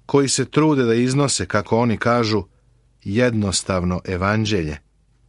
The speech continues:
Zahvalan sam Bogu da nam ljudi pišu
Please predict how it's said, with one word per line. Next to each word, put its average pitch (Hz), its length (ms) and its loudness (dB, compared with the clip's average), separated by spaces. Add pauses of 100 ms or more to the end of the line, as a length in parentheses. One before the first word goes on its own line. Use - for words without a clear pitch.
(920)
Zahvalan 117 600 0
sam 101 220 -2
Bogu 98 260 0
da 95 100 0
nam 95 140 0
ljudi 98 300 -2
pišu 92 540 -4